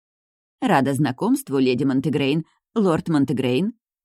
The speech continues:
Хозяину земель адресовался сдержанный кивок, как старому знакомому. "Вы коня подковать?" "Да", кивнул тот.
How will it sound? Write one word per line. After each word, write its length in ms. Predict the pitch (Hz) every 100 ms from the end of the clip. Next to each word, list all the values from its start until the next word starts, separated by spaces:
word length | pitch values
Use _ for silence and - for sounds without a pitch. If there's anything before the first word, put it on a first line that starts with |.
| _
Хозяину 460 | - 156 160 143 143
земель 360 | 139 165 196 -
адресовался 680 | 170 170 - 185 226 220
сдержанный 520 | 180 139 180 175 180
кивок, 400 | 170 156 131 131 -
как 160 | - 170
старому 360 | - 139 127 127
знакомому. 640 | 143 147 143 120 113 - _ _ _ _ _
"Вы 400 | 160 135 147 143
коня 340 | 143 156 170 302
подковать?" 600 | - - 147 131 120 - _ _ _ _ _ _ -
"Да", 400 | 139 165 127 110 _ _
кивнул 380 | - 151 151 131
тот. 240 | 127 123